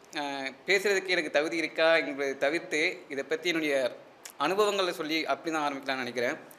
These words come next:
ஆம், ஃபஸ்ட்டு ஒரு சின்ன கதையிலேருந்து ஆரம்பிக்கலாம். ஒரு ஆசிரமத்துலேருந்து ஒரு குருவும் சீடனும் ஒரு தெரு வழியா நடந்து போயிட்டுருக்காங்க. போயிட்டுருக்கப்போ,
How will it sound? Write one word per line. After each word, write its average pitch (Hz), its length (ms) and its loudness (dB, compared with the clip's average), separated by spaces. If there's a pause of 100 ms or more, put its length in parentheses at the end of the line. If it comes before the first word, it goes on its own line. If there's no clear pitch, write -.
(500)
ஆம், 139 560 -2 (640)
ஃபஸ்ட்டு 160 180 -2
ஒரு 160 380 4
சின்ன 180 200 2
கதையிலேருந்து 156 540 4
ஆரம்பிக்கலாம். 127 380 -6 (1000)
ஒரு 180 180 2 (300)
ஆசிரமத்துலேருந்து 202 1000 4
ஒரு 156 360 0 (420)
குருவும் 214 300 2
சீடனும் 190 500 0
ஒரு 160 160 -2
தெரு 180 200 0
வழியா 165 200 4
நடந்து 160 340 0
போயிட்டுருக்காங்க. 123 440 -4 (760)
போயிட்டுருக்கப்போ, 214 800 4